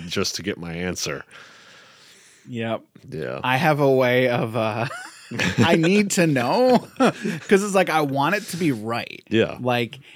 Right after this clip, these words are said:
Speaker 1: Yeah.
Speaker 2: it's, I don't know what that is either.
Speaker 1: Mm-hmm.
Speaker 2: Like, it's just,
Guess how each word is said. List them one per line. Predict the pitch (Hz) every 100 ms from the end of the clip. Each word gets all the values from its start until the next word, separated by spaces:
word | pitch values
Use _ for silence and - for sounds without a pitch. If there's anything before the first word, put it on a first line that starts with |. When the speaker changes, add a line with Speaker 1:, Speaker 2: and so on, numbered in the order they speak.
| -
Speaker 1:
Yeah. | - 160
Speaker 2:
it's, | - - - _ - - - _ - - -
I | 185
don't | 359 359
know | 320
what | 185 262
that | 226 131
is | 143 156 113
either. | 131 123 92 87 104 -
Speaker 1:
Mm-hmm. | 78
Speaker 2:
Like, | 139 80 82 - - - - -
it's | 156 -
just, | - 208 -